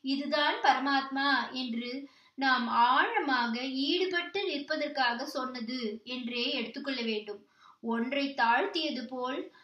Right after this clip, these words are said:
சொன்னது உண்மையில் அதை நிந்திப்பதற்காக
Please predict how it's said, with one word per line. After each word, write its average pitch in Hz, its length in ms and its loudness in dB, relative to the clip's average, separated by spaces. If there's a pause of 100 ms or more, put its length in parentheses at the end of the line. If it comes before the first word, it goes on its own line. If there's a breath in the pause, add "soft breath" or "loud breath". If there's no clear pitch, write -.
(140)
சொன்னது 262 560 -2 (160)
உண்மையில் 311 640 -2
அதை 247 320 2
நிந்திப்பதற்காக 277 920 0